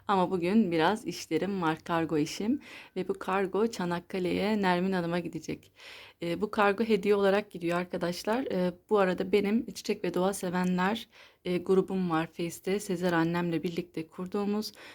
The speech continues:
mükemmel bir yönetim kadrosuna sahip bir grup.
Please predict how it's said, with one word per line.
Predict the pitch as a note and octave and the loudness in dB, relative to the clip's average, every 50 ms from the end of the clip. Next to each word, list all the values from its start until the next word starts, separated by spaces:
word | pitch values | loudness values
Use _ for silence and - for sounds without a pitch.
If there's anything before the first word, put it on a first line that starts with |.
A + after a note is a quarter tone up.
| - _ - | -18 _ -10
mükemmel | G#3 F#3+ - A3 G#3 G3+ G3+ G#3 A3 B3 A#3+ A3 | -10 -4 -2 0 0 2 2 2 2 2 2 2
bir | A3 G#3 | 0 0
yönetim | G3+ G3 F#3+ F#3+ - - G#3+ G#3+ | 0 0 0 -2 -2 -4 -4 -4
kadrosuna | - - F#3 F3+ - F#3 F3+ F3+ - F#3 F3+ F#3 F#3+ | -4 -4 -6 -4 -4 -6 -6 -6 -4 -4 -4 -4 -4
sahip | - - F3+ F3 F3+ F#3 - _ - | -4 -4 -4 -4 -4 -4 -6 _ -6
bir | E3+ E3+ F3 | -6 -6 -6
grup. | - E3 F3 G3+ A3+ - _ | -6 -6 -6 -6 -6 -8 _